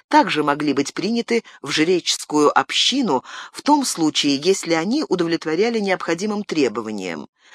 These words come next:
Следует отметить, что в Древнем Египте не было таких замкнутых каст,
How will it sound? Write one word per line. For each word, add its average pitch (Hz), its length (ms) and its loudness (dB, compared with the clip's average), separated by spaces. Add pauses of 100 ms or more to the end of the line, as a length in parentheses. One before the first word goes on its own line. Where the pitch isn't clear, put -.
(140)
Следует 127 380 2
отметить, 139 420 -6
что - 200 -4
в 123 60 -12
Древнем 127 400 0
Египте 127 680 -4 (280)
не 208 320 4
было 175 280 2
таких 185 360 -4
замкнутых 127 680 0
каст, - 480 -6